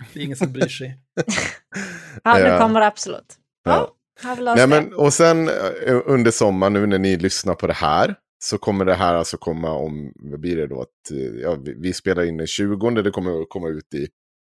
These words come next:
Speaker 3: juli, under juli månad. Ehm, och, eh, det är de avsnitten som ni betalar för,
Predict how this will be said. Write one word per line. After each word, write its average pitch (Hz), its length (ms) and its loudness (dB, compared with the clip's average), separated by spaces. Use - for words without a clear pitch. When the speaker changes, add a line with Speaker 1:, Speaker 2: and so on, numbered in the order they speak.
Speaker 3:
juli, 90 540 2
under 90 180 -2
juli 87 320 0
månad. 85 520 -2
Ehm, 80 600 2
och, - 500 0
eh, 82 160 4
det 101 100 2
är 98 40 2
de 98 420 2
avsnitten 67 640 -4
som 87 120 -8
ni 71 100 -6
betalar 58 380 -6
för, - 220 -12